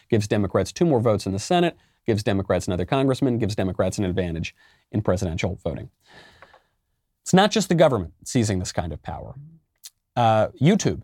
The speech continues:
is, of course, taking more and more power, not just from those of us who say things that YouTube doesn't like on our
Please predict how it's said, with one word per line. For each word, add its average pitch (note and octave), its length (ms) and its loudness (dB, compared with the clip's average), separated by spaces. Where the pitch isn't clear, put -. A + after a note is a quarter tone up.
is, A2 160 -2
of G2+ 80 -4
course, G2 560 -2
taking G#2+ 340 0
more A#2+ 200 2
and A2+ 80 2
more B2 180 2
power, F#2 320 0
not C3 220 0
just D3 200 0
from A#2 160 0
those G#2+ 220 2
of G2+ 80 0
us G2 220 0
who G#2+ 160 0
say G#2 200 2
things G2+ 300 -2
that D#2+ 100 -4
YouTube G2+ 320 -2
doesn't G2 260 -2
like F#2+ 360 0
on G2 160 -4
our F2 260 -2